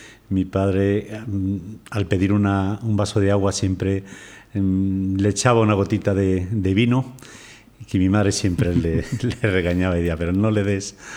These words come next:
al niño vino, ¿qué tal?". Y decía: "No, esto es bueno y esto verás cómo no le va a hacer ningún mal".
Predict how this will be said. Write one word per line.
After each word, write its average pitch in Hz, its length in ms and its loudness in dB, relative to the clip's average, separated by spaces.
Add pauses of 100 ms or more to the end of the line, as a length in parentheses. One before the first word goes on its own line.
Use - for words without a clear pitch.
(200)
al 95 180 0
niño 101 300 4
vino, 110 280 2
¿qué 98 100 0
tal?". 104 200 0
Y 95 40 -2
decía: 87 140 0
"No, 85 160 0
esto 87 240 -4
es 85 120 -2
bueno 104 440 0 (380)
y 90 160 0
esto 92 240 -2
verás 92 300 0
cómo 92 480 -2
no 95 180 0
le 92 80 2
va 92 100 2
a - 40 -2
hacer 92 180 -2
ningún 87 320 0
mal". 78 200 -6